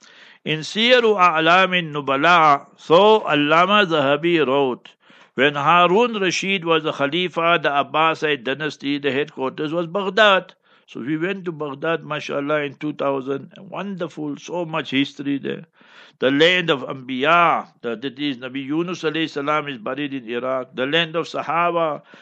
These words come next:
Salman Farsi, Sayyidina Huzaifa bin Yaman, and so many others buried there.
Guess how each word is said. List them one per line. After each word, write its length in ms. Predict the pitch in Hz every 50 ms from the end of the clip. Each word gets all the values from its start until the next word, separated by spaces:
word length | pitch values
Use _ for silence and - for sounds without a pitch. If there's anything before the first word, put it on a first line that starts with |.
| _ _
Salman 500 | - - 143 143 139 143 156 160 160 147
Farsi, 580 | - - 151 156 151 143 - - 147 139 139
Sayyidina 400 | 139 131 - 151 143 135 151 143
Huzaifa 480 | - 131 131 127 139 147 147 127 139 135
bin 160 | 131 131 123
Yaman, 480 | 117 123 120 127 147 151 151 147 143 131
and 120 | 131 127
so 220 | 113 - 165 190 220
many 260 | 233 240 233 220 208
others 420 | 185 160 175 170 160 175 165 147
buried 420 | 131 143 147 147 151 151 143 139 139
there. 220 | 143 - - -